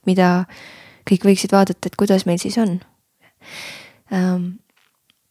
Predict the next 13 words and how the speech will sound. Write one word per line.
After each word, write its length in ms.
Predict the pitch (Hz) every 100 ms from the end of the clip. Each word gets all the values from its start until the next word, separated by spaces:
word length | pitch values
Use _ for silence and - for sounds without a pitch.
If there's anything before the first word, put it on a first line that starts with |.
| _ _ _ _ _
ja 80 | 208
siis 160 | 190 202
ma 240 | 202 196 196
arvan, 320 | 208 208 190
et 80 | 180
selle 240 | - 185
bulimia 520 | 180 196 208 214 185 175
luubis 340 | 196 190 175
ma 140 | 185 180
olin 160 | 180
nagu 180 | 180 175
aasta 440 | 185 170 - - -
aega 300 | - -